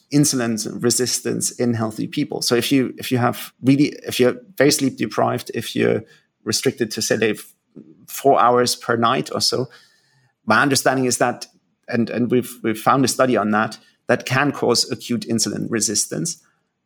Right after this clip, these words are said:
But that's in people who don't exercise, and that, in fact, high intensity exercise, vigorous interval training can ameliorate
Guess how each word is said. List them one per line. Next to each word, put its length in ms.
But 340
that's 520
in 160
people 520
who 380
don't 420
exercise, 760
and 300
that, 240
in 160
fact, 480
high 220
intensity 840
exercise, 600
vigorous 720
interval 400
training 580
can 500
ameliorate 760